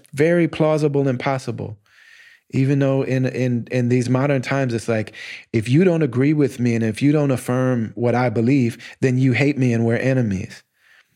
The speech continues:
And that's not how we are. There are people that don't believe any of the most important things to me. And then there are people that have different beliefs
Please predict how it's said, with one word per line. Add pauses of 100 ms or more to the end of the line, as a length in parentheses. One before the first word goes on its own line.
(260)
And
that's
not
how
we
are. (480)
There
are
people
that
don't
believe
any
of
the
most
important
things
to
me.
And
then
there
are
people
that
have
different
beliefs